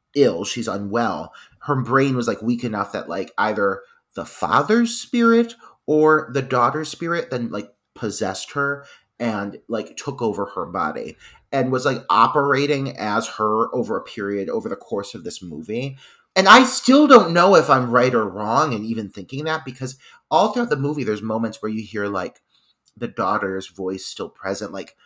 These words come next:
"Mama, Mama."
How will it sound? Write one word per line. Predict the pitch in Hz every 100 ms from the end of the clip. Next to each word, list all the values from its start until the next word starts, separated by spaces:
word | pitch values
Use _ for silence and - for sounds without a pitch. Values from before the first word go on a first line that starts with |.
| _ _
"Mama, | - - - - - - - - - _ _ _ -
Mama." | 135 147 143 147 135 131 123 120 113 -